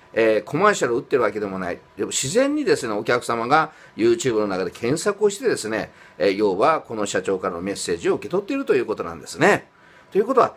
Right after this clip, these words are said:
このデータをベースにしてですね、いろんな戦術が作られていく。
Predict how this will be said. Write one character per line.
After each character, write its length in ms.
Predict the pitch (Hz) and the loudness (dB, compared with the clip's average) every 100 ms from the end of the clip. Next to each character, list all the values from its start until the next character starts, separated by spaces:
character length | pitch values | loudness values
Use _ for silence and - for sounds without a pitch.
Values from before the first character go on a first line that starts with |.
| _ | _
こ 120 | - 226 | 0 2
の 120 | 156 | 2
デ 240 | - 170 | 2 2
ー 40 | 214 | 4
タ 140 | 269 | 4
を 80 | 240 | 4
ベ 160 | 233 | 2
ー 20 | 233 | -2
ス 140 | 233 | -2
に 100 | 214 | -2
し 60 | 208 | 0
て 120 | 175 | -2
で 80 | 113 | -2
す 120 | 117 | -4
ね、 180 | 113 - - - | -4 -6 -14 -14
い 160 | 95 131 | 0 6
ろ 140 | 247 | 6
ん 140 | 269 | 6
な 220 | 269 262 - | 2 0 -2
戦 340 | - 127 117 | -6 -2 -2
術 460 | 107 107 107 107 85 - | -4 -8 -2 -2 -2 0
が 240 | 208 247 - _ - - _ _ | 0 0 -6 _ -20 -20 _ _
作 200 | - - | -8 -2
ら 100 | 120 | 0
れ 60 | 98 | -2
て 120 | - | -8
い 20 | |
く。 100 | - | -20